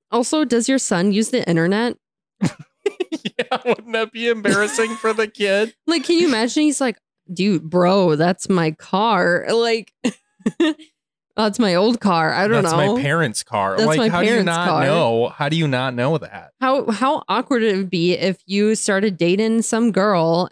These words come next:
Speaker 1: and
Speaker 2: And all of a
Speaker 1: then
Speaker 2: sudden they have your parents' car.
Speaker 1: she, yeah, your, your parents are like, "Here's the car, girl," and
Speaker 2: It's
Speaker 1: you're
Speaker 2: got
Speaker 1: like,
Speaker 2: the same stain I remember in it.
Speaker 1: <laughs>
Speaker 2: Like, you can't, <laughs> you can't, <laughs> you know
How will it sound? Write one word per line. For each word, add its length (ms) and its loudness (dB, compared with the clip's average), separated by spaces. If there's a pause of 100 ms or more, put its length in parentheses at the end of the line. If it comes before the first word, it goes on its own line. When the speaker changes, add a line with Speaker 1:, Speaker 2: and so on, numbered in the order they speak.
Speaker 1:
and 220 2
Speaker 2:
And 100 2
all 40 2
of 60 2
a 40 2
Speaker 1:
then 80 0
Speaker 2:
sudden 240 0
they 80 0
have 140 -2
your 100 0
parents' 360 -4
car. 380 -6
Speaker 1:
she, 180 -6
yeah, 380 0
your, 180 0 (140)
your 140 2
parents 320 -2
are 40 0
like, 180 0
"Here's 280 -2
the 60 -6
car, 260 -2
girl," 380 0
and 80 2
Speaker 2:
It's 80 2
Speaker 1:
you're 120 2
Speaker 2:
got 60 2
Speaker 1:
like, 120 2
Speaker 2:
the 40 0
same 320 0
stain 460 -2
I 80 -4
remember 600 -8
in 180 -6
it. 160 -14
Speaker 1:
<laughs> 60 0 (640)
Speaker 2:
Like, 280 -2
you 120 0
can't, 800 -2
<laughs> 40 -20
you 100 -4
can't, 580 -2
<laughs> 440 -4
you 100 -2
know 60 0